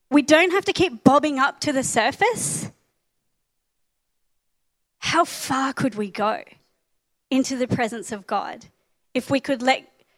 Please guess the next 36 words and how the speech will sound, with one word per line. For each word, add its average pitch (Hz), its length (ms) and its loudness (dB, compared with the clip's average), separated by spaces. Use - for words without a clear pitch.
if - 120 -16
we 277 100 -2
didn't 381 440 0
have 311 220 -4
to 285 100 -4
be 233 200 0
attached - 840 -4
to 247 120 -8
the 220 120 -12
things 240 320 -4
that 233 140 -10
kept - 340 -4
bringing 269 360 0
us 247 160 -6
back 240 300 0
to - 120 -10
the 214 140 -4
edge 233 200 -4
of 220 60 -10
the 214 80 -6
water, 220 440 0
if 247 160 -18
we 240 80 -8
didn't 320 400 0
have 285 240 0
to 269 120 -6
be 262 140 -2
attached - 560 0
to 294 100 -6
the 247 120 -6
things 277 300 -6
that 254 120 -4
we 254 100 -2
had 247 220 -4
to - 80 -14
keep 269 260 -12